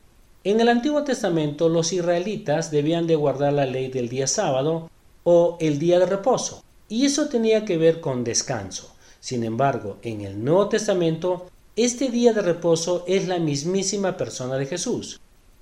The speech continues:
El apóstol Pablo nos dice en Colosenses capítulo dos, versículo dieciséis y diecisiete lo siguiente:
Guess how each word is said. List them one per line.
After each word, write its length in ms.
El 140
apóstol 440
Pablo 300
nos 200
dice 440
en 100
Colosenses 680
capítulo 500
dos, 240
versículo 480
dieciséis 800
y 80
diecisiete 680
lo 80
siguiente: 540